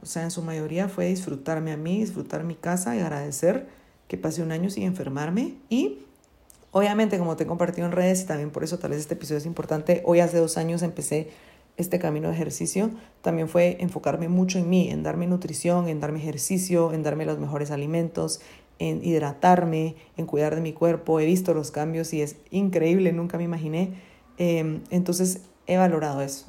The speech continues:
he valorado mi cuerpo, he valorado mi compañía y me he valorado a mí. Y por último, la última lección, la primera fue el respeto, la segunda fue el valorar,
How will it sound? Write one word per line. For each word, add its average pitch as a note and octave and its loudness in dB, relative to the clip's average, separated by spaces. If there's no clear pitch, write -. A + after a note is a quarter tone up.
he - -6
valorado D#3 -4
mi F3 -2
cuerpo, G3 -2
he F3 -6
valorado D#3 -2
mi E3+ -4
compañía F3+ -2
y F3+ -2
me D#3+ -2
he D3+ -2
valorado D3 -2
a D3 -4
mí. C#3 -4
Y A3+ -2
por A3+ 6
último, F#4+ 4
la F#3+ 4
última B3 0
lección, A3+ 0
la F#3 2
primera F3+ 0
fue F#3+ -2
el F#3 0
respeto, G3 -2
la F#3 0
segunda F3 0
fue F3+ -2
el F3 -2
valorar, F3 -2